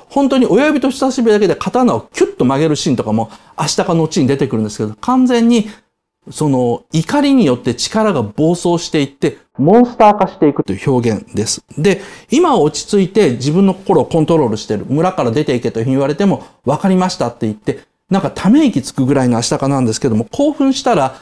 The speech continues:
どんどんどんどんその力が暴走してですね、自分でも制御できなくなる。自分でも制御できなくなるっていうのが映画の後半で出てきます。で、おひいさまはそれに気がついてるんですね。で、あの、怖いのは死んだたたり神じゃないんですよ。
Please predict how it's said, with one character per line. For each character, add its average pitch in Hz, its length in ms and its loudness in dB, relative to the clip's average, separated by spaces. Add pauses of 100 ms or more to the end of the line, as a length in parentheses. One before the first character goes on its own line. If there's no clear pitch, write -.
(240)
ど 240 180 2
ん 262 80 4
ど 185 140 2
ん 165 60 2
ど 196 120 2
ん 180 60 2
ど 135 80 0
ん 123 60 0
そ 156 120 -2
の 156 100 0
力 190 480 -2
が 123 100 -4
暴 165 220 0
走 170 220 -2
し - 80 -6
て 160 60 0
で 117 60 0
す - 100 -8
ね、 107 60 -4
自 110 180 -4
分 294 200 0
で 330 100 2
も 190 200 0 (200)
制 240 300 2
御 123 100 2
で 131 120 0
き 185 80 -2
な 160 120 0
く 123 80 -4
な 123 140 0
る。 123 60 -4 (120)
自 - 140 0
分 190 220 6
で 233 80 6
も 156 180 4 (220)
制 - 280 4
御 82 120 4
で - 120 4
き 90 100 2
な - 100 2
く - 100 0
な - 120 4
る - 60 2
っ - 20 0 (200)
て - 80 -6
い 110 40 0
う - 20 0
の 123 100 0
が 147 220 0
映 151 140 2
画 147 80 0
の 143 80 0
後 139 180 -2
半 135 160 -2
で 120 100 0
出 135 140 -2
て 117 80 -6
き - 100 -8
ま 98 100 -4
す。 - 120 -18 (300)
で、 165 180 2 (260)
お 170 100 2
ひ 320 160 4
い - 20 4
さ - 140 0
ま 123 160 0
は 127 200 0
そ - 140 2
れ 269 80 6
に 285 120 4
気 277 120 4
が 254 140 6
つ 247 140 4
い 208 60 6
て 135 140 2
る 110 220 2
ん - 100 -12
で 101 100 -2
す - 100 -6
ね。 226 200 2 (520)
で、 180 120 2
あ 175 80 2
の、 151 160 2
怖 349 340 2
い 330 60 4
の 151 100 4
は 120 100 -2
死 - 180 -2
ん 240 60 4
だ 233 120 2
た 240 120 -2
た 240 100 0
り 226 100 0
神 220 160 -2
じ - 60 -2
ゃ 98 60 -8
な 180 160 0
い 320 60 2
ん - 40 2
で - 80 -2
す - 120 -12
よ。 135 80 -12